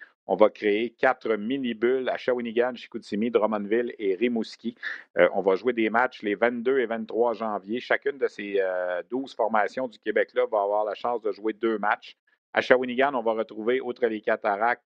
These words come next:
les Huskies de Rouyn-Noranda et les Tigres de Victoriaville. À Drummondville, en plus des Voltigeurs, il y aura les Foreurs de Val-d'Or et les Olympiques de Gatineau.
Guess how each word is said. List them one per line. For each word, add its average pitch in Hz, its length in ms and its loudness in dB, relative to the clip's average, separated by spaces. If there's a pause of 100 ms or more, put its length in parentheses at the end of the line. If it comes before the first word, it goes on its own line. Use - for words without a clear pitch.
(140)
les 117 220 0
Huskies 127 320 -2
de 120 60 4
Rouyn-Noranda 110 600 0
et 110 40 0
les 98 140 -8
Tigres 113 300 -2
de 101 40 0
Victoriaville. 98 840 -2
À 107 140 0
Drummondville, 127 560 2
en 107 100 -2
plus 127 140 -12
des 120 100 0
Voltigeurs, 110 600 0
il 98 60 -10
y 101 60 0
aura 107 280 0
les 120 120 -8
Foreurs 117 280 0
de 110 60 -4
Val-d'Or 107 440 -2
et 98 40 -12
les 95 200 -8
Olympiques 104 360 -6
de 104 100 2
Gatineau. 95 500 -4